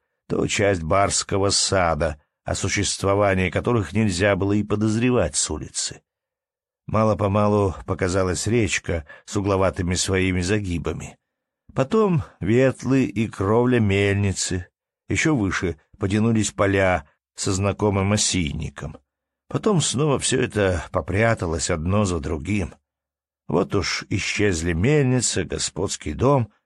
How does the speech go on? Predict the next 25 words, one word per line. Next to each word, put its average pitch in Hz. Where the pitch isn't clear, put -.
село, 98
а 120
вот -
и 120
избушка 107
Антона 98
начала 90
уходить 82
за 82
горою. 80
Хозяин 104
её 104
ещё 107
раз 92
обернулся 92
в 78
ту 87
сторону — 123
прищурился, 110
протёр 104
глаза 92
и 95
вдруг 92
хлестнул 104
пегашку 95